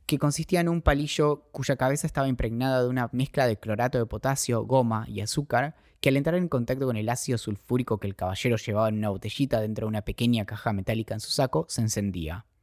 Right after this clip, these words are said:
¿Qué podría salir mal? Este fue el sistema que se usó durante casi cuarenta años más, aunque más conocido como el Promethean Match, patentado en mil ochocientos veintiocho por un muy pillo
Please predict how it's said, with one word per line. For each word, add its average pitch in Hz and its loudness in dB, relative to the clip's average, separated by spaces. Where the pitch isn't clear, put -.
¿Qué 220 2
podría 104 2
salir 92 -8
mal? 87 -10
Este 180 0
fue 147 0
el 127 -2
sistema 131 0
que 110 -8
se 98 -8
usó 131 0
durante 117 0
casi 127 -6
cuarenta 131 0
años 113 0
más, 104 -6
aunque 104 -6
más 110 2
conocido 117 -2
como 101 -4
el 101 -2
Promethean 104 -6
Match, 110 -4
patentado 117 2
en 117 2
mil 151 2
ochocientos 123 -4
veintiocho 123 -4
por 123 -4
un 131 -2
muy 165 -4
pillo 131 0